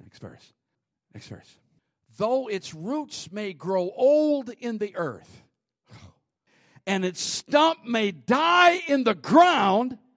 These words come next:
watch this, "yet at the scent of water"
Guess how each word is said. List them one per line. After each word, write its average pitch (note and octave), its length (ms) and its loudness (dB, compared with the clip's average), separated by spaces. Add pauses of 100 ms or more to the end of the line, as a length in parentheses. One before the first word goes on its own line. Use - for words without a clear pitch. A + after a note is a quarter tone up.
(200)
watch C4 220 -4
this, G3 240 -6 (320)
"yet F#4 480 2
at D#4+ 240 0
the B3 140 4
scent - 600 0
of F#4 180 8
water" C4+ 520 4